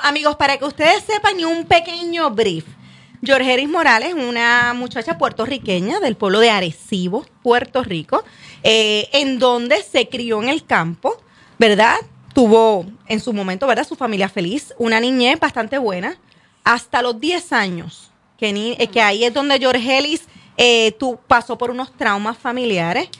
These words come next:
Y yo creo que yo no quiero decir,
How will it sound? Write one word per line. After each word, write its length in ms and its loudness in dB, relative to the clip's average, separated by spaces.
Y 680 4
yo 180 2
creo 140 2
que 100 2
yo 80 2
no 100 -2
quiero 200 2
decir, 440 2